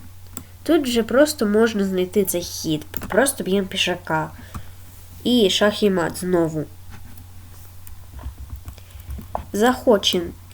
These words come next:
уйти слоном, сюди чи сюди, неважливо. Просто, наприклад, сюди.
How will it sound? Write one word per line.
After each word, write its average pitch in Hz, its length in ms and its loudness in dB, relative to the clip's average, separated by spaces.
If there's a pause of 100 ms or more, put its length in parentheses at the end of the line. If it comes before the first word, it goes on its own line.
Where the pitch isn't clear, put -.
(100)
уйти 202 440 4 (200)
слоном, 240 460 2 (340)
сюди 247 300 2
чи 208 140 -2
сюди, 220 340 2
неважливо. 196 960 2
Просто, 262 300 0
наприклад, 196 400 0
сюди. 170 340 2